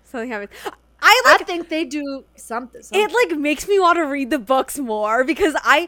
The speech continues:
Speaker 1: there was a
Speaker 2: Right?
Speaker 1: TikTok that I saw teasing, um, or not teasing, but, like, with a dialogue from their book. And let me just say, it was very spicy. <laughs> So I'm like, I'm like, "Oh my God, maybe I should read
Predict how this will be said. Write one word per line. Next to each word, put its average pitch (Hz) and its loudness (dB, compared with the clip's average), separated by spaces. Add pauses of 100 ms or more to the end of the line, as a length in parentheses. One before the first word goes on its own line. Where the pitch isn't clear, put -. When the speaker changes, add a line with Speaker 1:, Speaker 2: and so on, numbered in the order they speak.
(120)
Speaker 1:
there 262 -2
was 359 2
a - -4
Speaker 2:
Right? 247 -6
Speaker 1:
TikTok 311 -2
that 403 -6
I 415 -2
saw 233 0 (460)
teasing, 349 0 (260)
um, 196 0 (260)
or 285 -2
not 381 -8
teasing, 220 -10
but, 185 -12
like, 220 -6
with 233 -8
a 196 -2
dialogue 233 -4
from 233 -6
their 208 -4
book. 214 -6 (380)
And 233 -6 (160)
let 269 -4
me 277 -8
just 294 -8
say, 196 -6
it 233 -8
was 240 -8
very 220 -2
spicy. 381 4
<laughs> - 0 (800)
So 831 6
I'm 554 0
like, 571 0
I'm 440 -4
like, 523 -4
"Oh 349 -14
my 494 -6 (100)
God, 453 -2
maybe 294 -8
I 466 -2
should - -6
read 330 -6